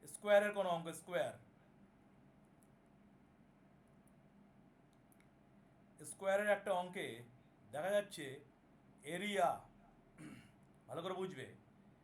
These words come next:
এরিয়া দেওয়া আছে ধরো ওয়ান ফোর ফোর স্কয়ার মিটার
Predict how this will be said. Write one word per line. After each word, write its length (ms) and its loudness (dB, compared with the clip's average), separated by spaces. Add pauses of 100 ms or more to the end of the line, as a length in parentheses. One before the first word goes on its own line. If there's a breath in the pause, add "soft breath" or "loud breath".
(140)
এরিয়া 300 4
দেওয়া 280 8
আছে 160 6
ধরো 400 0 (1800)
ওয়ান 440 2
ফোর 220 -2
ফোর 400 -2 (1300)
স্কয়ার 420 0
মিটার 340 -8